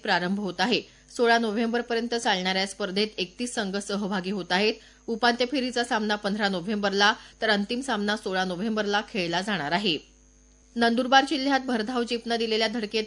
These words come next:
पाच जणांचा मृत्यू झाला. शनिवारी रात्री उशिरा नंदुरबार ते धानोरा रस्त्यावर लोय पिंपळोद गावाजवळ हा अपघात झाला.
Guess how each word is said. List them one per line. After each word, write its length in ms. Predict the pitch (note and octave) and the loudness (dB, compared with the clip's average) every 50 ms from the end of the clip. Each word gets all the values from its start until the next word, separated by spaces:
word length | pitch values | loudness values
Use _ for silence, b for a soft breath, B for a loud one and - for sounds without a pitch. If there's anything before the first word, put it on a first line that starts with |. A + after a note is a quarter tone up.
| - | 0
पाच 220 | - G3 F3+ F3+ F#3+ | 0 0 0 0 0
जणांचा 380 | G3 F#3 F#3 F3+ F#3+ - G#3+ | -2 -2 -2 -2 -2 -4 -4
मृत्यू 340 | F#3+ F3 E3+ E3+ - G#3+ G#3 | -4 -4 -6 -6 -4 -4 -4
झाला. 340 | G#3 B3+ G#3+ G3 G3+ G#3 A#3+ B B B B B | -2 0 2 4 4 4 4 B B B B B
शनिवारी 480 | - - A#3+ A#3 A#3 A#3 A#3+ A#3+ B3 B3+ | -2 0 0 2 2 2 2 2 2 2
रात्री 260 | A#3+ A3 G#3+ - A3 | 0 0 0 0 -4
उशिरा 380 | A3+ A3 G#3 - A#3 A3 A3 A3 | -4 -4 -2 -2 0 0 0 0
नंदुरबार 500 | G#3 G3 F#3+ G3 G3+ G#3 G#3 G#3+ G#3 G#3 G#3 | 0 -2 -2 -2 -2 0 0 0 0 0 -2
ते 80 | A3 | -4
धानोरा 380 | G#3+ A3 G#3 F#3 F#3 F#3+ F#3+ F#3 | -2 -2 -4 -2 0 0 0 0
रस्त्यावर 500 | F3+ F3 E3+ - - G3+ F#3+ G3+ G#3+ A3+ A3+ B B B B - | 0 -2 -2 -2 -2 0 2 2 0 0 0 B B B B 0
लोय 240 | A3 A3 A3+ A#3+ B3+ | 2 4 4 4 2
पिंपळोद 580 | C4 - A3+ G#3 G3+ G3 G#3 G3+ G#3 G#3+ G#3 | 0 -2 -4 -4 -2 0 0 2 2 0 0
गावाजवळ 600 | - F#3+ F#3 F3 F3 F3 F3 A3 A3+ A3 F3+ E3 | 0 2 2 2 4 2 2 2 0 0 0 0
हा 140 | F3 G3 G#3+ | 2 2 2
अपघात 340 | F#3 - E3+ D#3+ G3 G3+ E3+ - | 2 2 -2 -4 -4 -4 -2 0
झाला. 240 | B3 B3 F3+ D3+ | 2 4 4 4